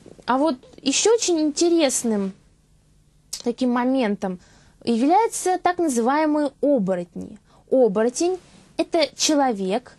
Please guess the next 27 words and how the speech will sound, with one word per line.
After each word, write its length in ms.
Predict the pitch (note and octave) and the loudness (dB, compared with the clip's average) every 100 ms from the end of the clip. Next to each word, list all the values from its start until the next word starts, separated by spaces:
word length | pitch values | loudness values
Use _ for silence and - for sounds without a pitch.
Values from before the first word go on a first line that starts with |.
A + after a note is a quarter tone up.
| _ - - | _ -12 -4
который 440 | B3+ D#4+ D#4 C#4+ | 0 2 2 2
может 540 | A3+ A#3 G#3+ G#3 D#4 A4+ - _ | 0 0 0 0 0 -2 -8 _
превращаться 840 | - C4+ B3+ A#3 - G#4 - F#4 F4 _ _ _ - | -2 0 2 2 2 0 0 -4 -4 _ _ _ -8
в 80 | |
волка. 580 | A3 C#4+ C4+ F3+ - - - _ _ _ _ _ - - - | -2 2 2 0 -8 -16 -18 _ _ _ _ _ -20 -16 0
Так 180 | A#4 G#4 | 0 2
называемое, 580 | C4+ C#4 C#4+ G4+ G4 | -2 0 0 2 0
это 80 | G4 | -2
называется 640 | D#4+ B3 D4 E4+ - D#4+ C#4+ | -2 0 0 0 -2 0 0
ликантропия. 1000 | B3+ D4 D#4+ D#4 C#4+ B3+ F#3+ - F3+ G3+ - - - | 0 -2 -2 -2 0 -2 -2 -8 -12 -12 -18 -20 -6
А, 120 | A3+ | -2
это 440 | A3+ - - F4 | -2 -2 -2 -2
прошло 540 | - E4 D#4+ D#4+ F4+ E4 | -2 -2 -2 0 0 0
с 220 | - - D#4+ D#4 C#4 | -2 -2 0 0 0
древнегреческого 840 | A#3 D4+ D#4+ E4 C4+ B3 - - A3 | 0 0 2 2 2 0 0 -2 -2
названия. 640 | G#3+ G#3 G3 G3 F#3 C4 A4+ - - | -2 -4 -4 -4 -2 -2 -2 -6 -4
Был 140 | E4+ | 0
такой 300 | D4+ D4+ D#4 | 0 0 2
Ликаон. 720 | D4 D#4 - D#4 B3 G#3 A#3 D4+ - - - | 2 0 2 4 4 2 0 -4 -10 -12 -2
Он 180 | F4+ E4 | 2 2
был 100 | E4 | 2
дядечка 420 | C4+ E4+ - - | 2 2 0 -2
с 60 | - | -2
садистскими 460 | C#4 D4 - C#4+ | 0 -2 0 0
наклонностями. 760 | C#4 C#4 C#4 A#3+ G#3+ A3 - D4 | 0 0 0 2 0 -2 0 0
Решил 220 | C#4+ G#4 | 0 0
проверить 680 | - D4 C#4 E4+ E4+ - | 0 0 2 2 0 -4